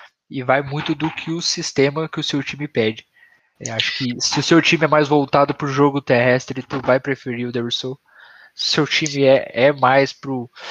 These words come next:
tu tem um Q B mais pocket passer também, acho que isso conta.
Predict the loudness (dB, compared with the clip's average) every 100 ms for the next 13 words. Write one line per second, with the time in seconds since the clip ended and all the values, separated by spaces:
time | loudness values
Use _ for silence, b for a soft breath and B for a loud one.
0 | B B _ _ -20 _ -12 -4 -2 -2
1 | -6 0 0 2 2 4 2 2 2 0
2 | -2 -2 2 2 0 -6 -6 0 0 0
3 | -6 -8 -8 -14 -14 -14 -10 -10 -10 -10
4 | -12